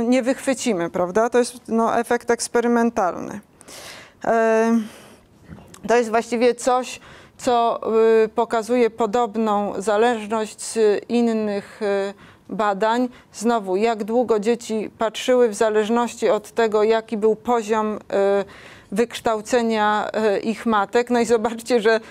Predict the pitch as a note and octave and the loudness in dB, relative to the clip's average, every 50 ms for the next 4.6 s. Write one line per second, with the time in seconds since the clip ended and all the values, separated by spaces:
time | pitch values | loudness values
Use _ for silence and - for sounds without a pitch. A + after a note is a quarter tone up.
0 | - - _ _ - A#3 G#3+ G#3 G3+ - - A#3 A3+ A3+ A#3 A3+ A3+ B3+ A#3+ - | -20 -20 _ _ -2 0 0 0 -2 -2 -2 0 0 2 2 2 2 2 2 2
1 | C4+ B3 B3 B3+ A#3+ A#3 A#3+ A#3+ A#3+ - B3 A#3+ - - C#4+ C4+ C#4 C#4 A#3 B3+ | 0 0 0 0 0 0 0 -2 0 -2 -4 -2 -2 0 0 0 0 0 0 0
2 | C4 C4 B3 C4+ B3+ A#3 A#3+ A#3+ B3 B3 B3 B3 B3 A#3+ A#3+ A#3+ A#3 A3+ - - | 0 0 2 2 0 2 4 2 2 2 2 0 2 2 2 0 0 -2 -4 -2
3 | - A3 A3 G#3+ A3 A3 A3 G#3 - - - G#3 G#3 G3+ - - - - - - | 0 2 4 4 6 6 4 4 2 0 -2 -2 -2 -2 -4 -6 -8 -10 -6 -2
4 | C4 B3 A#3+ A#3+ - - A#3+ A#3 A#3+ B3 C4+ C#4 | -2 -2 -2 -4 -4 -2 0 0 2 2 2 0